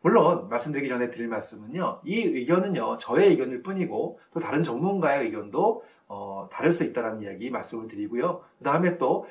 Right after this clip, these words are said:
제 의견을 들으시고 각자 알아서 판단하시는 것이 좋겠지만, 정말 관련된 환자분이 계시다면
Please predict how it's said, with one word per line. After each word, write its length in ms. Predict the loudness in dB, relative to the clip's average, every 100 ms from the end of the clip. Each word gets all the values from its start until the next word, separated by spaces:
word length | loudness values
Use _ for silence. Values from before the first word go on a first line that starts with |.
| -12
제 140 | 0 2
의견을 360 | 6 6 4
들으시고 720 | 4 4 2 2 2 2 0 -12 _ -14
각자 280 | -4 2 2
알아서 240 | 2 -4
판단하시는 480 | 0 4 6 6 0
것이 120 | -6
좋겠지만, 580 | -8 -8 -6 -2 0 -2
정말 540 | -6 -2 2 2 0 -8 _ -6
관련된 440 | 2 4 6 2
환자분이 380 | 0 2 2 0
계시다면 600 | -4 -6 -8 -2 -4 -4